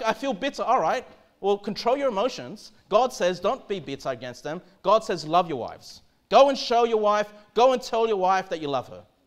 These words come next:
You know, and this is why it's so good, men, even if you don't feel like it, even if your cognitive reasoning says, "You know what, buying these twenty dollars worth of flowers makes no sense whatsoever 'cause they're gonna die tomorrow."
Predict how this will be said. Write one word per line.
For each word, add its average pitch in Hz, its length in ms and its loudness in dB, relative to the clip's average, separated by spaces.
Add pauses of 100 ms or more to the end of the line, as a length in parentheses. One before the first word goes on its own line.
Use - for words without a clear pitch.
(520)
You 110 80 -16
know, 123 160 -8
and 175 80 -10
this 233 120 -12
is 262 60 -12
why 214 200 -2
it's 214 120 -6
so 220 160 -2
good, 202 440 -2
men, 190 240 -6 (240)
even 196 180 -6
if 196 140 -12
you 170 40 -6
don't 185 160 -6
feel 185 140 -8
like 175 240 -4
it, 175 180 -4 (300)
even 180 380 -2
if 170 120 -8
your 160 100 -4
cognitive 180 760 -2 (200)
reasoning 185 460 0
says, 170 340 0
"You 185 60 -6
know 190 80 0
what, 180 640 0
buying 185 320 0
these 151 220 -6
twenty 196 260 -6
dollars 170 300 -2
worth 180 180 -4
of 165 80 -16
flowers 170 540 -4
makes 160 240 -8
no 170 160 -2
sense 180 260 -10
whatsoever 160 500 -4 (200)
'cause 190 120 0
they're 170 60 -4
gonna 170 160 -2
die 156 240 0
tomorrow." 147 580 -4